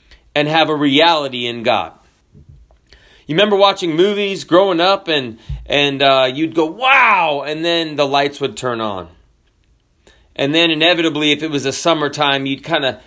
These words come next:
you'd, you'd be like some kind of vampire coming out into the light, and you'd kinda cringe. Why? Because you were coming back into your reality, brushing off all the popcorn, and maybe you spilled some soda on you.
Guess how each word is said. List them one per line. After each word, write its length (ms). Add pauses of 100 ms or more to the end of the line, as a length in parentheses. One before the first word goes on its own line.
(160)
you'd, 520
you'd 160
be 140
like 240
some 160
kind 160
of 120
vampire 760
coming 420
out 440
into 240
the 120
light, 560
and 160
you'd 160
kinda 340
cringe. 760
Why? 380
Because 460 (300)
you 120
were 60
coming 460
back 300
into 280
your 180
reality, 580
brushing 680
off 280
all 180
the 120
popcorn, 800
and 80
maybe 240
you 100
spilled 440
some 180
soda 420
on 300
you. 160